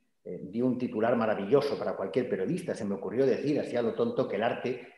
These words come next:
era igual de importante que el papel higiénico. No sé si sabéis, sobre todo en América Latina, que en España todos corrimos corriendo a comprar papel higiénico en los supermercados y se agotó el papel higiénico. Y dije, "¿Por qué abre el Centro Botín? Porque necesitamos el arte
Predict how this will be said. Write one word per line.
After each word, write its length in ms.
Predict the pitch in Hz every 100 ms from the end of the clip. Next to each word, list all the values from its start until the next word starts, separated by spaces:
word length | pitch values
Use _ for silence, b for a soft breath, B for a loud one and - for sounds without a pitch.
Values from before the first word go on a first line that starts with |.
| B -
era 200 | 117 117
igual 240 | 113 110
de 60 | 113
importante 480 | 113 104 113 113
que 60 | 123
el 60 | 101
papel 240 | 98 104
higiénico. 480 | 101 196 131 - 80
No 140 | 95
sé 140 | - 107
si 140 | 104
sabéis, 460 | 98 95 127 107 -
sobre 180 | 95
todo 140 | - 120
en 80 | 107
América 300 | 107 107 107
Latina, 340 | - 117 123
que 60 | 104
en 60 |
España 440 | 90 - 110 123 123
todos 240 | 104 110
corrimos 480 | - 95 107 131 - B B B
corriendo 460 | 107 95 113 131 147
a 40 |
comprar 340 | 110 110 113
papel 240 | 113 107 107
higiénico 380 | 120 135 135 135
en 80 |
los 80 | 110
supermercados 600 | 87 113 120 120 139 175
y 40 | 170
se 80 |
agotó 300 | 110 104 151
el 100 | 123
papel 260 | - 87 85
higiénico. 560 | - 80 - - - _ _ -
Y 60 | 147
dije, 180 | 135 220
"¿Por 160 | 131
qué 100 | 202
abre 160 | 208 190
el 60 |
Centro 260 | 190 180 180
Botín? 460 | 165 202 180 - -
Porque 220 | 156 151
necesitamos 680 | 135 139 - - 185 185 170
el 80 | 175
arte 580 | 175 175 160 156 -